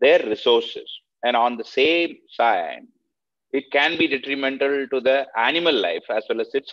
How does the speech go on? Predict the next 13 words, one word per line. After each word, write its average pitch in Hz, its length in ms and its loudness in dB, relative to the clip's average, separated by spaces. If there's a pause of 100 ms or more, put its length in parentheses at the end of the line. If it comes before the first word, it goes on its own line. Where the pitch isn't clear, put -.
habitat. - 380 -12 (380)
So, 160 120 2 (640)
uh, 120 140 4 (1080)
both 220 300 4
these, - 480 0
uh, 113 340 4
pros 147 220 4
and 131 160 -4
cons 120 280 0
or 107 100 2
even, 113 300 -4
uh, 95 280 -4
uh, 98 300 -2